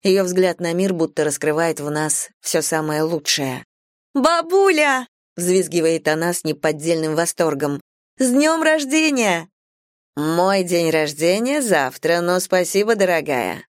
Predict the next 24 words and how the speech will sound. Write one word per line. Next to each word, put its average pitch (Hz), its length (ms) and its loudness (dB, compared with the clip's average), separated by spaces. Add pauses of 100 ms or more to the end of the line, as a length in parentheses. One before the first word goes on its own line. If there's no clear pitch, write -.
(300)
отвечает 160 540 0
бабушка, 160 480 -2
улыбаясь 151 460 0
своей 151 260 -2
тёзке 180 520 -2
и 151 40 -2
правнучке. 143 800 -4 (640)
Женщины 220 520 0
обмениваются 180 760 0
объятиями 165 640 -2
и 147 40 -2
приветствиями, 156 1040 0 (340)
и 185 80 0
я 220 180 4
замечаю, 220 460 0
что 196 200 -2
мы 202 140 0
все 196 220 0
улыбаемся. 143 840 0 (540)
Это 190 360 2
редкое 185 520 0
явление, 156 800 0 (100)
как 170 240 -2
затмение. 156 880 -2